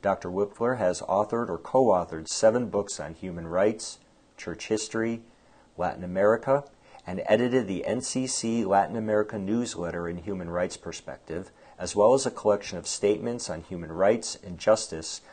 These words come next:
by official Anglican provinces and agencies.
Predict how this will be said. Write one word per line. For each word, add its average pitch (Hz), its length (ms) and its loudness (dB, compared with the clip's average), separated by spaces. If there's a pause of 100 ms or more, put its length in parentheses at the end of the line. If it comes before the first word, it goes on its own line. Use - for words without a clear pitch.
(200)
by 85 120 -6
official 104 580 2
Anglican 113 680 -4 (100)
provinces 95 800 -2
and 85 120 -10
agencies. - 720 -12